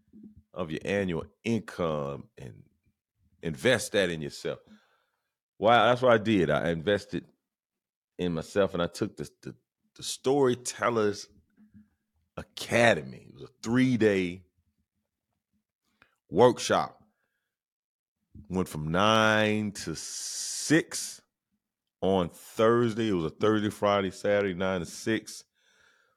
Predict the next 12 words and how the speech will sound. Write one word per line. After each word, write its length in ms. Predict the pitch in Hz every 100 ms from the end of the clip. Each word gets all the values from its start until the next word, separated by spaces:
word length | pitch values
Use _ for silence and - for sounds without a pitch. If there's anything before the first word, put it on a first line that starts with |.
| _ _ _ _ _ _ _ _ _ _ _ _ _ _ _ _
Or 80 | 87
maybe 300 | 92 110 101
it 60 |
was 120 | 90 80
nine 460 | 85 95 95 92
to 160 | 87 85
seven. 460 | - 104 92 62 - - _ _ _ _ _ _ _ _ _ _ _ _ _ _ _ _ _
And 180 | 78 71
then 520 | 85 85 85 78 73 - _ _ _ _ _ _ _ _ _ _ _ _ - _
Friday 500 | 82 90 90 92 82
and 120 | 78
Saturday 760 | - 98 101 95 92 95 95